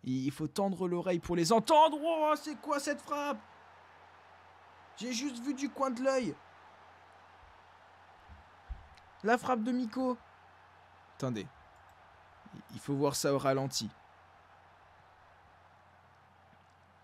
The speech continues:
Oh, la reprise.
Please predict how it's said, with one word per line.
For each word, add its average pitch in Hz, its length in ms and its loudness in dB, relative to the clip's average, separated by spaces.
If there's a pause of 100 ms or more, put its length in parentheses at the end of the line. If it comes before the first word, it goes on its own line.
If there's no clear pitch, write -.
(1700)
Oh, 139 200 0
la - 160 -4
reprise. - 800 -8